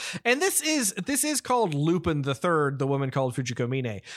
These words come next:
But let's get back into some of the background on this. So th-, this is, uh, this show, uh,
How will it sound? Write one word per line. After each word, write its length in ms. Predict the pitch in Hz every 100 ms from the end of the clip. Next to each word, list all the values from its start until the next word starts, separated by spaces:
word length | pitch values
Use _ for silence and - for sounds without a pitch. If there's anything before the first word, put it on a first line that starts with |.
| -
But 140 | 190 220
let's 140 | 294
get 180 | 403 339
back 220 | 277 240
into 260 | 185 - 170
some 460 | - 170 156 151 -
of 340 | 135 127 123
the 120 | 123
background 720 | 110 131 123 123 120 110 107
on 220 | 110 110 101
this. 300 | 92 - -
So 480 | - 165 147 139 - _ _ - - - 127
th-, 200 | 214 -
this 400 | 165 330 381 339
is, 420 | 269 190 156 - 165 147 -
uh, 260 | 147 131 117
this 220 | 147 202
show, 400 | - 220 185 170 156
uh, 220 | 147 127